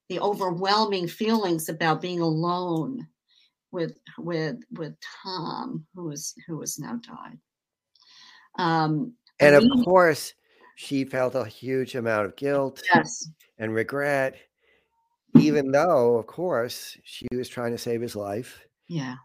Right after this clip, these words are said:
Speaker 2: And that is so often the case that we're, we're trying to get a hold of them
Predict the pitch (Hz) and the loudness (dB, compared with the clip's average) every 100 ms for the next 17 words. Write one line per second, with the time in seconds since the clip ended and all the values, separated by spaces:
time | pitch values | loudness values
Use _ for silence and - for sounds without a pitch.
0 | 113 113 113 110 110 110 110 113 117 147 | -2 2 2 2 0 -4 -6 -4 -4 -4
1 | - - 156 - 143 139 143 131 120 - | -6 -4 -2 -2 -4 -6 -8 -10 -10 -12
2 | 143 147 - - 107 107 104 - 104 101 | -12 -12 -14 -10 -4 -4 -4 -10 -8 -6
3 | 104 98 _ _ _ _ 107 107 - 113 | -6 -8 _ _ _ _ -4 -4 -2 -2
4 | 113 123 123 120 - 113 110 107 104 95 | 0 0 -2 -6 -4 -2 -2 -2 -4 0
5 | 117 104 131 160 139 107 101 107 120 | 0 6 6 6 6 4 0 -2 -6